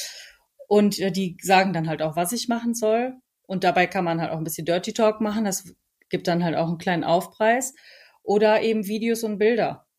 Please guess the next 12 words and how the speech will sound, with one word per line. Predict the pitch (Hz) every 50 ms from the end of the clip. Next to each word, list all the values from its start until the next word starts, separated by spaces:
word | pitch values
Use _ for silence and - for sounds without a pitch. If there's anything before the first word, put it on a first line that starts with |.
| _ _ _ _ _ _ _ _
Das | 180 175 - - -
kommt | - - 208 214 -
auch | - 214 220
tatsächlich | 220 240 226 233 226 208 214 226 208 185
sehr | 196 196 196
gut | 175 180 -
an, | - 160 170 160 143 160 160
wenn | 165 165
man | 165 160 160 165 165 160 165
Wunschbilder | 175 185 208 214 196 - - 196 190 185 185 180 165
und | 170 170 -
Wunschvideos | - 175 175 - - - 156 143 147 156 147 143 - - -